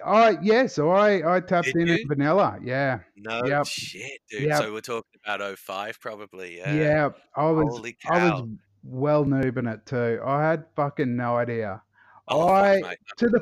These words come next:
Speaker 1: point, to the point, and this is, this is pretty, pretty sad, but I, so I rolled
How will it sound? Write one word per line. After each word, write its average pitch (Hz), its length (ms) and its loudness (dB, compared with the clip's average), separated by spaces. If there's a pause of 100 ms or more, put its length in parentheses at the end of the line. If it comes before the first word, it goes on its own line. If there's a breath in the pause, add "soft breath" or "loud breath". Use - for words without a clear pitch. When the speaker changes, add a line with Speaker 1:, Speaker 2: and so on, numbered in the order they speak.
(100)
Speaker 1:
point, 214 500 4 (180)
to 196 120 0
the 185 80 0
point, 151 520 2 (140)
and 151 200 -2
this 180 220 0
is, 127 360 -2 (260)
this 156 320 -4
is 143 120 -4
pretty, 120 520 -6 (440)
pretty 160 220 0
sad, 120 540 -2 (680 loud breath)
but 190 380 4 (880)
I, 247 840 4 (220)
so 202 260 4
I 226 120 8
rolled 180 500 6